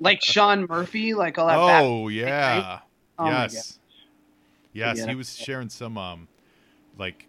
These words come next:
Speaker 2: uh, details from his, uh, from doing his pencil work, like, behind the scenes stuff, and just the
Speaker 1: Uh-huh.
Speaker 2: amount of time and detail that he was putting into the backgrounds on that White Knight series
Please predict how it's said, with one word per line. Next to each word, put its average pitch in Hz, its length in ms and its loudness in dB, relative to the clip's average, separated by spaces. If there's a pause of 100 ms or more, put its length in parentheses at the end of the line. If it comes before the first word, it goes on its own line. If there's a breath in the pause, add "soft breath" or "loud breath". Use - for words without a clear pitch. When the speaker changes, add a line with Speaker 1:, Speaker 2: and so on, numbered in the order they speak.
(160)
Speaker 2:
uh, 90 200 -10 (180)
details 113 420 -10
from 98 180 -14
his, 82 360 -14
uh, 85 380 -18
from 104 200 -14
doing 104 240 -10
his 92 120 -12
pencil 107 340 -12
work, 113 220 -10
like, 92 120 -12
behind 98 260 -8
the 85 60 -16
scenes 101 300 -14
stuff, 123 380 -12 (140)
and 104 180 -12 (100)
just 156 220 0
the 135 60 0
Speaker 1:
Uh-huh. 120 40 -4
Speaker 2:
amount 113 260 -4
of 101 160 -16
time 110 500 -10
and 95 180 -12
detail 101 560 -14
that 92 120 -16
he 92 100 -16
was 90 120 -18
putting 101 280 -12
into 95 240 -14
the 92 80 -16
backgrounds 95 600 -12
on 92 100 -16
that 90 160 -14
White 95 240 -10
Knight 92 260 -12
series 85 500 -18